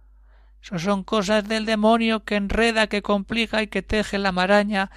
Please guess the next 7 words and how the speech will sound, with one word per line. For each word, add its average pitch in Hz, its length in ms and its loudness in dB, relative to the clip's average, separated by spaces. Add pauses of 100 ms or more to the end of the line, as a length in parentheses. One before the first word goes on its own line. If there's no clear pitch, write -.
(280)
como 185 280 2
veremos 175 540 0
al 147 140 0
final 160 420 -4
de 147 160 -2
este 151 240 -6
programa. 165 580 -6